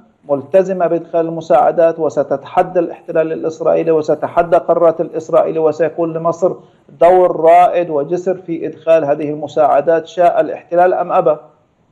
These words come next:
هذا الأمر كله يترجم. حقيقة أنا لا أستطيع أن أحكم على أي قول. الولايات المتحدة الأمريكية تتحدث كثي-، كثيرًا وتطلق تصريحات كثيرة، لكن أنا لا أستطيع أن أحكم على قولها رغم أنها دولة عظمى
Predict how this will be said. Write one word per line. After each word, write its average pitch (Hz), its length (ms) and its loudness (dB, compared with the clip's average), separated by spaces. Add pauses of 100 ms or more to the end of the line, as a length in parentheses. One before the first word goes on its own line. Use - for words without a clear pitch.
(140)
هذا 202 180 4
الأمر 220 260 2
كله 233 320 -6
يترجم. 226 420 -2 (100)
حقيقة 202 460 -4
أنا 190 320 0
لا 202 240 4
أستطيع 160 480 -4
أن - 80 -6
أحكم 131 460 -4 (380)
على 165 200 4
أي 208 260 2
قول. 165 340 2
الولايات 226 380 0
المتحدة 208 420 -6
الأمريكية 202 520 -2
تتحدث 196 540 -2 (120)
كثي-، 175 380 0
كثيرًا 160 300 -2
وتطلق 175 600 -2
تصريحات 180 440 0 (100)
كثيرة، 135 440 -4 (400)
لكن 196 300 2
أنا 196 100 4
لا 196 180 4
أستطيع 180 320 -4
أن 160 80 -6
أحكم 160 380 -4
على 147 160 4
قولها 170 560 2
رغم 170 220 0
أنها 160 260 0
دولة 156 280 2
عظمى 135 400 0